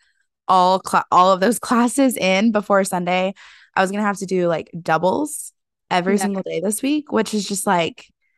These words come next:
Speaker 1: I feel like, honestly, I couldn't have done it. I think my body would have given out on me,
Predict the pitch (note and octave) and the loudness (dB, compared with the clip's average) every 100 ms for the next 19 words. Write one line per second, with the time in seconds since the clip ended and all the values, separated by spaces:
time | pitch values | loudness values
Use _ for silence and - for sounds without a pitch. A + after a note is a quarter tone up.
0 | _ _ _ _ _ _ _ F#3+ A#3+ A3+ | _ _ _ _ _ _ _ -2 2 2
1 | G#3+ G3 G3+ A3+ A#3 A3+ A3 G#3+ - _ | 4 4 4 2 2 4 4 2 -2 _
2 | _ _ - F#3+ - G3+ - F3+ E3 D3+ | _ _ -6 -4 -2 -2 -2 -2 -4 -4
3 | E3+ - G3 A3 F#3+ F#3 F3+ A3 G3+ - | -2 -2 0 0 0 0 2 2 2 0
4 | G3+ F#3+ G3 G#3+ G#3 G#3+ A3+ F4+ | 0 0 0 2 2 2 0 -2